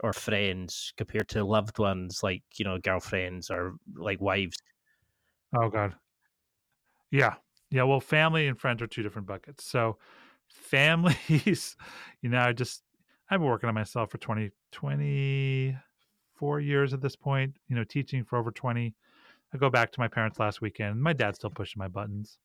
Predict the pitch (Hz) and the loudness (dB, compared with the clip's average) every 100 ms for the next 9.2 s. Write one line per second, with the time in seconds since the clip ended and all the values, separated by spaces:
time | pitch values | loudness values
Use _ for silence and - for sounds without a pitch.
0 | _ 160 131 104 - 101 95 98 135 139 | _ 0 0 -2 -4 -4 -2 -2 2 4
1 | 139 120 - - - _ 156 139 156 - | 4 2 -8 -20 -20 _ 2 6 4 6
2 | 139 135 139 127 123 127 - 107 113 117 | 4 4 4 4 4 0 0 0 0 0
3 | 113 - - 107 110 107 - 107 113 113 | -2 -4 -4 -2 0 -2 -2 0 0 2
4 | 123 131 - _ - 127 - 120 135 131 | 0 -2 -8 _ 0 0 0 2 4 4
5 | 120 110 110 101 - _ - - _ 123 | 4 4 2 -2 -14 _ -20 -20 _ -4
6 | 113 107 - 101 101 101 - 104 107 117 | -2 -2 -2 -2 -2 -4 -4 -6 -2 2
7 | 120 107 - _ 123 117 110 110 127 135 | 2 0 -6 _ -2 0 0 0 2 4
8 | 135 - - 139 123 110 - 147 147 131 | 2 0 -2 0 2 0 -2 0 4 2
9 | 117 - | 0 -6